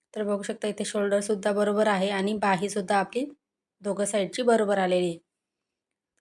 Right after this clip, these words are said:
आता बघा सरळ बाजूने एक टीप टाकून घ्यायची, जेणेकरून आपण जे ब्लाऊजला फिटिंग टाकणार आहोत तर ती फिटिंगची लाईन जी आहे ती सरळ येईल त्यासाठी. तर हे बघा या पद्धतीने,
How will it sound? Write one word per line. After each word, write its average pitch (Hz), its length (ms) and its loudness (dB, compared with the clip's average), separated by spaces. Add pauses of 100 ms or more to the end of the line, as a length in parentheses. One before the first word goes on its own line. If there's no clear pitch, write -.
आता 196 180 -2
बघा 208 220 4
सरळ 214 300 4
बाजूने 214 420 2
एक 208 140 -8
टीप 220 160 -4
टाकून 214 320 2
घ्यायची, 214 440 0 (800)
जेणेकरून 233 500 2
आपण 220 320 2
जे 226 160 6
ब्लाऊजला 214 460 4
फिटिंग 226 240 2
टाकणार 226 360 2
आहोत 214 200 4 (440)
तर 208 140 -4
ती 226 280 -4
फिटिंगची 233 520 2
लाईन 226 240 6
जी 220 120 4
आहे 208 200 6 (100)
ती 208 60 0
सरळ 214 360 6
येईल 208 300 6 (400)
त्यासाठी. 214 500 0 (1120)
तर 220 80 -8
हे 220 100 0
बघा 220 220 -2
या 220 120 0
पद्धतीने, 226 680 2